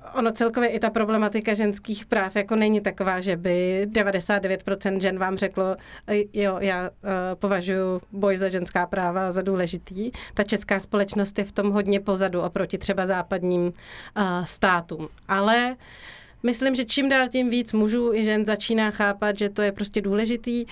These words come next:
Přijde mi důležitý zdůrazňovat, že se bavíme o ženských právech nebo rovných právech, tak to neznamená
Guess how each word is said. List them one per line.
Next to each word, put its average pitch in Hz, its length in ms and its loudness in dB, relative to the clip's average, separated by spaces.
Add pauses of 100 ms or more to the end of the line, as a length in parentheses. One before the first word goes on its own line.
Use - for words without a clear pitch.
(160)
Přijde 220 220 2
mi 233 80 4
důležitý 226 560 2
zdůrazňovat, 214 640 0
že 226 340 0 (840)
se - 80 -2
bavíme 226 260 6
o 226 80 4
ženských 214 400 2
právech 202 320 2
nebo 214 180 4
rovných 208 360 2
právech, 196 360 0
tak 202 140 -4
to 233 100 0
neznamená 214 680 2